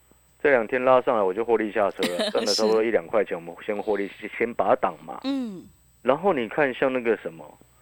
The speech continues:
Speaker 1: 我们昨天还有带会员去低接那个叫做什么，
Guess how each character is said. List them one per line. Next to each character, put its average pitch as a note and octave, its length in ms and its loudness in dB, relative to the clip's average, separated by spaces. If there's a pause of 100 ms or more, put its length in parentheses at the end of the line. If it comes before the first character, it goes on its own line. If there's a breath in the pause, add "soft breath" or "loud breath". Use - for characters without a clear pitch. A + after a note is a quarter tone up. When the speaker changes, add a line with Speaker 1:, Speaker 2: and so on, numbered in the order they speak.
(200)
Speaker 1:
我 A#2+ 100 -4
们 A#2+ 200 -2
昨 A#2 180 0
天 C3+ 180 0
还 B2+ 120 0
有 G#2+ 120 2
带 A#2+ 140 2 (1300)
会 C#3+ 180 2
员 G2+ 180 2
去 B2 220 -2
低 A2+ 220 -6
接 A2 180 0
那 G#2+ 140 -2
个 G2+ 100 -2
叫 G2+ 80 0
做 G#2 160 4
什 - 100 -6
么， - 160 -16